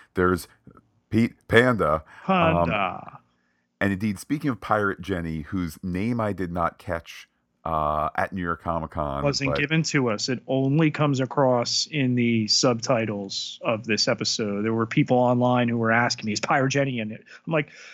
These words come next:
Speaker 2: "I don't know. There's another lady. She's got a, she's got a bandana.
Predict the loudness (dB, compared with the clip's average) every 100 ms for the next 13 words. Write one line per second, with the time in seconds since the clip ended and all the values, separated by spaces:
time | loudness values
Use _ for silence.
0 | -8 0 2 4 4 2 2 2 2 2
1 | 2 2 0 0 -2 -2 -6 -2 0 0
2 | 0 -4 -20 _ _ -10 -2 0 2 2
3 | 0 0 0 0 2 2